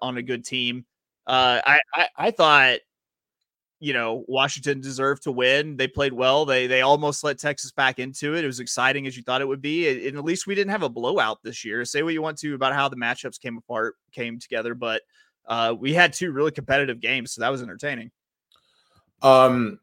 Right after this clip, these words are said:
Speaker 2: quick thoughts on Washington versus Michigan. It's looking at four, four and a half on the spread line.
Speaker 1: Yeah, I, I'm, I take Washington on the money line, honestly. I, I don't even mess with the points,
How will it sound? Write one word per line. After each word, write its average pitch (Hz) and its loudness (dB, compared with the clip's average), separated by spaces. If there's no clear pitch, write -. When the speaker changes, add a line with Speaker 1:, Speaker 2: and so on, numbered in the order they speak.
Speaker 2:
quick 151 4
thoughts 135 8
on 107 2
Washington 104 0
versus 92 -4
Michigan. 90 -6
It's - -10
looking 107 0
at 90 -4
four, 92 0
four 92 -8
and 87 -4
a 80 -6
half 80 -4
on 80 -6
the 78 -8
spread 76 -8
line. 71 -16
Speaker 1:
Yeah, 180 8
I, 247 8
I'm, 277 -2
I 269 2
take 214 -2
Washington 151 -2
on 139 -4
the 131 -10
money 123 -8
line, 120 -6
honestly. 120 -6
I, 127 -2
I 139 0
don't 143 -4
even 131 -10
mess 131 -10
with - -20
the 117 -18
points, 120 -12